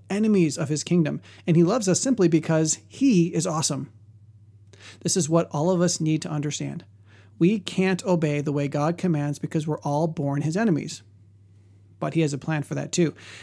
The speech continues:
Knowing that we couldn't save ourselves, the Father sent his Son. But know this, just because you may be born again doesn't mean you have the personal power to obey God.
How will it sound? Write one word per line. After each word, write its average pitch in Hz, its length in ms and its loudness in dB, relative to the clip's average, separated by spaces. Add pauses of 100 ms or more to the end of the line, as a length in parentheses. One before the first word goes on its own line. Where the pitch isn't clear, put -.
Knowing 180 400 6
that 151 180 -2
we 185 140 2
couldn't 180 320 0
save 180 320 0
ourselves, 156 580 -2 (220)
the - 80 -8
Father 170 380 -2
sent 147 420 -4
his 147 160 -6
Son. 139 320 -6 (840)
But 147 120 -6
know 160 140 2
this, 151 260 0
just - 240 -2
because 175 320 2
you 175 80 6
may 185 120 4
be 175 120 4
born 165 240 4
again 180 420 2
doesn't 175 320 2
mean 170 200 4
you 165 100 2
have 151 200 -4
the 156 80 -4
personal 175 520 -2
power 185 540 0
to 156 220 -2
obey 139 300 -2
God. 139 380 -4